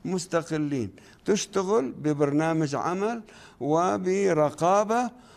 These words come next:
ومحكمة قوية تحاكم كل الذين استلموا أموالًا ومسؤوليات، كيف تصرفوا، كيف أنفقوها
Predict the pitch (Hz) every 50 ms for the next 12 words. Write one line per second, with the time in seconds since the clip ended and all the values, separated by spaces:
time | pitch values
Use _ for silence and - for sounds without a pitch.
0 | - - - 147 156 185 214 240 262 262 254 - - - 143 156 208 247 277 233
1 | 208 - - - - 175 156 151 151 139 135 131 - - 143 143 151 175 214 240
2 | 226 202 175 160 147 135 123 - - 156 135 - 190 220 240 214 - 151 139 -
3 | 151 - 160 143 147 - 214 254 311 285 262 196 180 175 160 151 156 151 160 170
4 | 175 214 240 220 175 147 143 139 - - - - 233 233 226 196 170 160 160 180
5 | 214 247 403 165 - - 156 190 202 175 156 139 139 160 196 233 208 170 143 135
6 | 135 147 180 214 220 196 165 151 147 151 165 185 208 214 208 - - - 202 196
7 | 190 196 196 202 208 214 220 - 226 214 - - - - - - - _ - 202
8 | 220 220 185 160 151 - - 185 202 202 196 202 202 190 202 220 220 190 190 196
9 | 180 165 - - 135 135 139 - 143 139 - 147 147 135 131 135 156